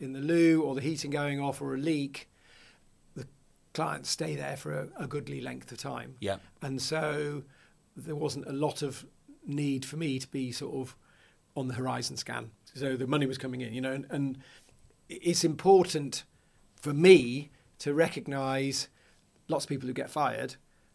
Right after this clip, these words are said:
Speaker 1: with four children and a mortgage and all of those things have an extremely tough time.
Speaker 2: Yeah.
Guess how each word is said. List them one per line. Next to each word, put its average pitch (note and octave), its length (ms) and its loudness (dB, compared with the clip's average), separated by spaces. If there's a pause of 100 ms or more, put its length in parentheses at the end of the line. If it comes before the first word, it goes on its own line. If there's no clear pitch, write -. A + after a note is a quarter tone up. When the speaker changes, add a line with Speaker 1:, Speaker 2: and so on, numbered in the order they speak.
(240)
Speaker 1:
with C3+ 160 -6
four C#3 180 -2
children B2+ 580 -2 (340)
and D3+ 120 -4
a - 20 0
mortgage C3+ 520 2
and C3 460 -4
all C#3+ 180 2
of C3 60 0
those C3+ 180 -2
things B2+ 560 -4 (500)
have C#3 520 -4 (280)
an C#3 140 -4
extremely C3+ 500 -2
tough C3 240 -8
time. A2+ 280 -10 (260)
Speaker 2:
Yeah. F2+ 140 -6